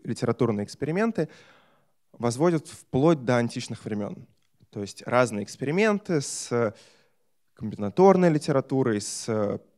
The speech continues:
разным интерактивным опытом прочтения, они довольно давно, в разные времена, в разных культурах, на самом деле, проявлялись. Э, сад расходящихся тропок примечателен тем, что этот рассказ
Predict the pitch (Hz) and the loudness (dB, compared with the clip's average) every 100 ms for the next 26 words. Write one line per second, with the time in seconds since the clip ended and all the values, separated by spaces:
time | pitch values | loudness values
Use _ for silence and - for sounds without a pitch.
0 | _ _ - 107 107 107 101 95 _ _ | _ _ -4 -2 -2 -6 -8 -10 _ _
1 | _ _ _ _ _ _ _ _ - 107 | _ _ _ _ _ _ _ _ -12 -6
2 | 104 107 - 127 107 104 - 120 - 104 | -4 -4 -2 -2 -2 -4 -4 -4 -4 -6
3 | 113 - - 196 208 175 131 - 113 156 | -6 -6 0 0 0 -2 -2 -6 -8 -6
4 | 190 147 117 123 160 147 135 127 117 - | -6 -6 -4 0 0 0 -2 -2 -4 -10
5 | _ _ _ _ - 110 104 127 175 202 | _ _ _ _ -8 -6 -2 0 4 4
6 | 196 180 123 123 120 110 110 107 120 165 | 4 2 0 -2 -2 -4 -4 -2 0 0
7 | 185 127 131 117 107 104 - 170 202 165 | 2 4 2 2 -6 -10 -4 -2 0 -2
8 | - - 127 117 117 117 113 - 117 107 | -8 -18 -12 -8 -4 -4 -4 -4 -4 -2
9 | - - - _ - - - - _ _ | -6 -12 -20 _ -20 -20 -20 -20 _ _
10 | _ - 123 120 110 - 147 147 135 139 | _ -4 0 2 0 2 2 2 -2 -2
11 | 147 151 - 147 - 208 240 190 - 131 | -2 -4 -8 -10 0 2 2 -2 -8 -6
12 | 131 139 127 127 123 - 208 226 196 - | -4 -2 -2 -4 -6 -2 -2 -2 -6 -12
13 | - 131 127 - 127 120 - 123 - - | -6 -2 -2 -2 -6 -6 -8 -8 -6 -2
14 | 254 240 - - | -2 -2 -10 -20